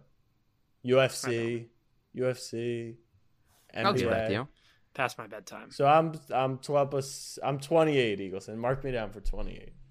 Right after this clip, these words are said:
Speaker 2: I'm not twenty-eight.
Speaker 1: That's disgusting.
Speaker 3: <laughs>
Speaker 2: Yeah, you wanna do Spotify Wrapped? That's gross.
Speaker 1: Right. That is
Speaker 2: Uh,
Speaker 1: such a waste of time.
Speaker 2: So, um, let's, I'll start with Sunday.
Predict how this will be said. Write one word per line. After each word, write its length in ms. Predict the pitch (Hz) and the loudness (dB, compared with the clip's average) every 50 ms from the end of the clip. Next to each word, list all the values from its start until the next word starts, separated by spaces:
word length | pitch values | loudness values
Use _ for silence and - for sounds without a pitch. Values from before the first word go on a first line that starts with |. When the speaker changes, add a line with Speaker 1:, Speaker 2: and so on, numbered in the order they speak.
| - _ - - - | -14 _ -10 -4 0
Speaker 2:
I'm 180 | 131 123 120 117 | 2 2 2 2
not 220 | 110 104 101 - | -2 -4 -4 -8
twenty-eight. 460 | - - 107 90 - - - - - - | -10 -12 -12 -12 -12 -18 -20 -6 4 10
Speaker 1:
That's 460 | 156 175 190 190 175 - - - - - | 12 12 12 12 12 8 2 -6 -10 -4
disgusting. 1300 | - 151 117 - - - - - - - - 185 156 127 - - - - - - 95 85 82 104 131 120 - - | -2 -2 0 0 -2 -2 -2 -4 -4 0 2 4 4 4 2 -2 -8 -12 -10 -10 -10 -8 -4 -2 -2 -2 -2 -2
Speaker 3:
<laughs> 60 | - | 6
Speaker 2:
Yeah, 120 | 139 - | 8 8
you 140 | - 127 151 | 8 8 8
wanna 180 | - 170 165 151 | 8 8 8 6
do 140 | 147 160 | 4 2
Spotify 680 | 147 - - - 156 151 151 147 - 170 151 139 127 123 | 0 0 4 6 8 8 8 8 8 8 8 8 8 8
Wrapped? 460 | 123 127 131 143 143 - - - 131 | 8 8 8 8 8 6 -2 0 4
That's 240 | 135 123 120 - - | 6 6 6 4 -2
gross. 580 | - - - - - - - - - - 156 - - | -6 -6 -10 -12 -12 -12 -12 -10 -6 -6 -6 -4 0
Speaker 1:
Right. 420 | - 135 131 117 98 92 90 - - _ _ | 4 4 6 6 4 2 -2 -6 -10 _ _
That 280 | - 151 151 165 165 160 | 2 4 6 6 6 6
is 60 | 156 165 | 6 6
Speaker 2:
Uh, 360 | 165 170 165 160 160 156 151 | 8 10 10 12 10 10 8
Speaker 1:
such 120 | 147 - | 8 2
a 80 | 165 151 | -2 0
waste 340 | 139 139 135 131 131 - - | 2 2 2 2 0 -2 -10
of 100 | 110 110 | -14 -10
time. 340 | - 101 95 90 92 92 104 - _ _ _ _ _ _ _ _ _ _ _ _ - - _ - - _ | -8 -8 -8 -8 -10 -12 -14 -18 _ _ _ _ _ _ _ _ _ _ _ _ -20 -20 _ -20 -20 _
Speaker 2:
So, 260 | - - - 160 151 147 | -12 -6 -2 0 2 4
um, 240 | 143 139 139 139 - - | 4 2 2 -2 -4 -6
let's, 160 | 156 - - | -6 -6 0
I'll 160 | - 147 147 139 | 0 2 2 2
start 280 | - - 196 185 180 | 2 6 6 6 6
with 100 | 160 151 - | 4 -2 -2
Sunday. 540 | - - 139 117 107 104 104 98 - - | 0 0 -2 -2 -2 -6 -12 -12 -12 -16